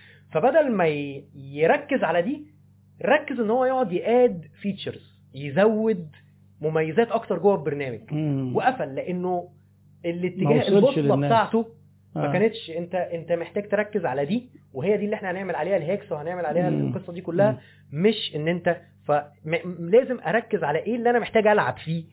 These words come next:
Speaker 2: مم.
Speaker 1: وهاكه
Speaker 2: مم.
Speaker 1: علشان أ-، أ-، أكبر. وتالت، تالت بقى كده مرحلة كان بيتكلم فيها اللي هي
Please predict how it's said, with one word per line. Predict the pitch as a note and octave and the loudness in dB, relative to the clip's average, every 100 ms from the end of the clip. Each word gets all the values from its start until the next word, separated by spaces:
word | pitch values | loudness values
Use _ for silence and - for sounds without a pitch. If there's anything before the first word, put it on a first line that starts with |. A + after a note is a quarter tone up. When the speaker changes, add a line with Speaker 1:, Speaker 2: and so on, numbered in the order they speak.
| _ | _
Speaker 2:
مم. | E3 F3 | -2 4
Speaker 1:
وهاكه | E3 D3+ D3 G3 - G3 - - | 6 6 6 4 4 -2 -2 -6
Speaker 2:
مم. | C#3 C3+ | -4 0
Speaker 1:
علشان | C3 D3 C#3+ F#3 F#3+ F#3 - _ _ _ _ _ - | 0 -2 0 -2 -2 -6 -12 _ _ _ _ _ -16
أ-، | C3 - | -14 -10
أ-، | B2+ B2+ - D3 | -6 -6 -2 -4
أكبر. | - G#2 - - - | -4 -16 -18 -20 -10
وتالت، | F#3 B3+ C#4 C#4+ - - | 0 2 2 0 -10 2
تالت | B3+ B3 | 2 4
بقى | G#3+ G3+ | 0 2
كده | A3+ | 0
مرحلة | G#3 D3+ G#3+ | 0 0 2
كان | G3+ E3 | 0 -4
بيتكلم | C#3+ G3 G3+ | -4 -2 -2
فيها | G3+ G#3 G#3 G#3 - _ - | -2 0 0 -4 -20 _ -6
اللي | D3+ C#3+ | -4 -2
هي | F#3 G#3 G3 | 2 4 4